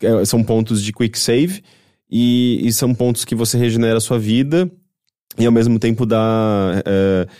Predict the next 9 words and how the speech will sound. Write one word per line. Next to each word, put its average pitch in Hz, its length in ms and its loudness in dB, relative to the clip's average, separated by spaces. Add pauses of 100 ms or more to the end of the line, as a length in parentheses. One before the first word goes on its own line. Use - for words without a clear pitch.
(360)
é, 92 480 0
faz 110 200 -2
com 113 120 0
que 113 100 0
os 101 100 0
inimigos 104 400 2
reapareçam 104 520 0
no 101 80 0
cenário. 98 420 -4